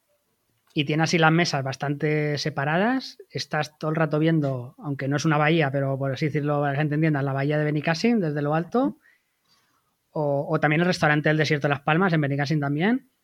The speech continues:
Speaker 1: Bueno, esos dos sitios, estás ahí con una vista fenomenal, eh, hay silencio en el restaurante en sí, por así decirlo, eh,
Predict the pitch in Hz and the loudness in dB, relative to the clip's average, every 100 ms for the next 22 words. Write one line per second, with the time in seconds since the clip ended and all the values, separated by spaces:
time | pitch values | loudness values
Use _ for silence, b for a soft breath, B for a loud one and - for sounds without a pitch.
0 | _ _ _ _ _ 139 131 147 139 143 | _ _ _ _ _ -8 -6 -4 -2 -2
1 | 160 156 175 185 190 175 - 156 147 147 | -4 -2 2 4 4 0 -2 -2 -2 -2
2 | 139 143 147 139 151 147 156 143 139 143 | -2 -2 -2 -2 -2 -2 -2 -2 -2 2
3 | 180 220 - _ _ _ _ _ 147 139 | 2 2 -2 _ _ _ _ _ -10 -6
4 | 139 - 151 160 165 - 214 240 202 156 | -4 -4 0 0 0 2 2 4 0 0
5 | 156 147 143 139 147 147 143 143 165 151 | -2 -2 -4 -4 -2 -2 -2 -4 -2 -2
6 | 143 147 147 160 214 233 208 156 143 139 | -2 -4 -2 -2 2 2 0 -4 -6 -8
7 | 139 | -10